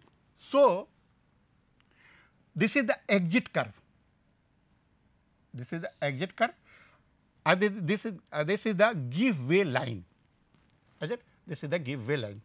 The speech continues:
This is entry curve, of course. This is the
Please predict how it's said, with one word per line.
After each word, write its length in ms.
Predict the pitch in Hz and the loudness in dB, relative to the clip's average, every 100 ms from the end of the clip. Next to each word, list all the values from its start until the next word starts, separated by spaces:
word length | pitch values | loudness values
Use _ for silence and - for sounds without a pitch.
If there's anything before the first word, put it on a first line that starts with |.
| _ _ _ _ _ _ _ _ _ - - _ _ _ _ _ | _ _ _ _ _ _ _ _ _ -20 -20 _ _ _ _ _
This 200 | 147 151 | -6 -4
is 80 | 180 - | -4 -4
entry 320 | 147 135 175 | -4 -2 -4
curve, 260 | 196 240 202 | -4 -6 -4
of 180 | 135 - | -10 -10
course. 280 | 311 - - _ _ _ _ _ _ - 269 _ _ _ _ _ _ _ _ _ _ _ _ _ _ _ _ | -14 -14 -20 _ _ _ _ _ _ -20 -20 _ _ _ _ _ _ _ _ _ _ _ _ _ _ _ _
This 220 | - 143 175 | -6 -6 -6
is 120 | 151 | -8
the 120 | 156 | -8